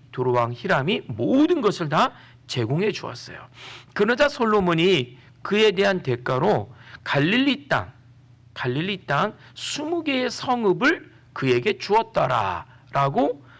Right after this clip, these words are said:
말해요. 스무 개의 마을이죠. 마을을 그 히람에게 주었어요. 근데 히람은 그 땅을 가보니까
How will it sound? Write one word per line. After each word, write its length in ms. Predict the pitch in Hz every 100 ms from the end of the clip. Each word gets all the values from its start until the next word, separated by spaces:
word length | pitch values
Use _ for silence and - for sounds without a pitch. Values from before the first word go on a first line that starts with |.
| -
말해요. 360 | 113 113 104 101
스무 260 | - 226
개의 160 | 202 214
마을이죠. 840 | 127 120 143 277 220 135 135 165 - - - -
마을을 520 | 131 127 156 262 - - - - -
그 420 | 165 208 - - -
히람에게 720 | - 269 254 220 156 220 226 - - - -
주었어요. 680 | - 311 349 - 160 101 - - - - - - - -
근데 240 | 247 277
히람은 600 | 262 285 269 277 254 120
그 160 | - 190
땅을 220 | 240 233
가보니까 720 | 156 147 175 160 - 240 127